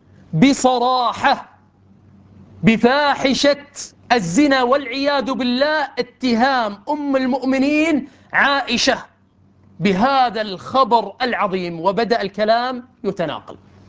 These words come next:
أول من نقل هذا الكلام هو عبد الله بن أبي بن سلول، ولكن من خبثه ومن خبث المنافقين أنهم لا يصرحون، إنما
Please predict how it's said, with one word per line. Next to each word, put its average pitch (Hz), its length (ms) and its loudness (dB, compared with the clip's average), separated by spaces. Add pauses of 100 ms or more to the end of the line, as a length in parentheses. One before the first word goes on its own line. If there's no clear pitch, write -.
(580)
أول 277 460 2
من 247 240 0
نقل 277 300 -2
هذا 269 300 -2
الكلام 254 440 -2
هو 233 180 0
عبد 190 240 -4
الله 220 420 0
بن 220 220 -4
أبي 240 300 0
بن 214 160 -6
سلول، 170 340 -2
ولكن 233 440 0 (360)
من 269 220 4
خبثه 220 640 -4 (840)
ومن 226 400 2
خبث 254 400 -2
المنافقين 285 1040 0
أنهم 269 340 0
لا 294 100 0
يصرحون، 214 600 -6 (1300)
إنما 294 840 2